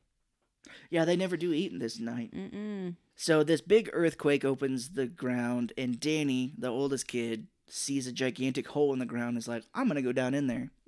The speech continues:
Speaker 2: 'Cause that's totally safe.
Speaker 1: I don't get it, but we do see in this scene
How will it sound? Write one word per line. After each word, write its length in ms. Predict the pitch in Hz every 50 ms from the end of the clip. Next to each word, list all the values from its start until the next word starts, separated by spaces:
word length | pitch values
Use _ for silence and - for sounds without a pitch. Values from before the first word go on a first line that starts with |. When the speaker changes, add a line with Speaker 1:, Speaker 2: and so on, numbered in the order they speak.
| _ _ -
Speaker 2:
'Cause 140 | - 254 214
that's 240 | - 262 269 - -
totally 300 | - 208 170 160 151 156
safe. 440 | - - 147 127 117 117 123 - - -
Speaker 1:
I 180 | - 135 117 113
don't 340 | 113 110 104 - - - -
get 200 | - 117 110 110
it, 140 | 107 104 -
but 120 | 123 113 - _ - - - - - -
we 140 | - 160 156
do 220 | 139 139 180 208 180
see 280 | - - 190 202 185
in 120 | 165 143 143
this 120 | 139 -
scene 500 | - - 139 127 123 120 120 120 117 -